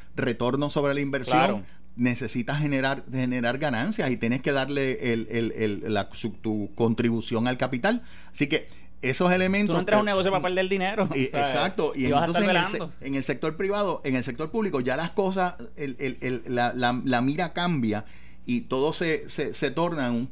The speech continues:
Speaker 1: un proceso político donde ya no hay una, ya, ya no hay un criterio de, de eficiencia. Entonces, quería, pues, traer, por ejemplo, eh, cuál es el opuesto, y el opuesto lo hemos visto ya en Puerto Rico, por ejemplo,
Speaker 2: Claro.
Speaker 1: las navieras.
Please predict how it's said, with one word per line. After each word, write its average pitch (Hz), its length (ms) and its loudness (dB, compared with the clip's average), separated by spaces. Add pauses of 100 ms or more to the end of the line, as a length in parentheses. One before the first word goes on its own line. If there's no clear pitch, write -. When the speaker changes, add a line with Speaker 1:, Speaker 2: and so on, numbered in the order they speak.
(100)
Speaker 1:
un 131 160 0
proceso 156 460 -2
político 131 640 0 (360)
donde 117 400 2
ya 135 220 4
no 139 220 2
hay 147 160 0
una, 143 360 -2
ya, 120 200 0 (120)
ya 120 180 6
no 131 60 2
hay 147 100 2
un 156 100 0
criterio 139 440 2
de, 120 260 0
de 110 200 2
eficiencia. 107 500 -2
Entonces, 139 480 2 (680)
quería, 135 340 2
pues, 160 180 -2 (280)
traer, 180 480 0
por 135 160 -4
ejemplo, 165 420 0
eh, - 300 -4
cuál 120 180 2
es 135 80 2
el 147 120 4
opuesto, 156 560 0
y 113 120 0
el 110 80 2
opuesto 123 680 -2
lo 110 200 0
hemos 127 260 0
visto 135 280 0
ya 131 100 2
en 135 80 0
Puerto 139 280 -4
Rico, 165 300 -2
por 90 140 -4
ejemplo, 135 260 2
Speaker 2:
Claro. 85 160 -4
Speaker 1:
las 131 140 4
navieras. 131 560 2